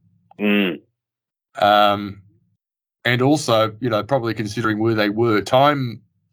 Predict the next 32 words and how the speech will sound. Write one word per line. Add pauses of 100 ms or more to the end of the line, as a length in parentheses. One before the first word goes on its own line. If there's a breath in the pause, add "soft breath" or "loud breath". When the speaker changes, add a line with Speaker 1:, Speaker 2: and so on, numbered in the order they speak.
Speaker 2:
to
succeed, (360)
although (160)
he, (100)
he
succeeded (220)
immediately
at
Fremantle. (720 soft breath)
Um, (960)
but
certainly
there
was
no
external
pressure
for
him,
you
know,
internal
pressure,
sorry,
for
him
to
turn
things
around (720)
immediately. (720 soft breath)
Um,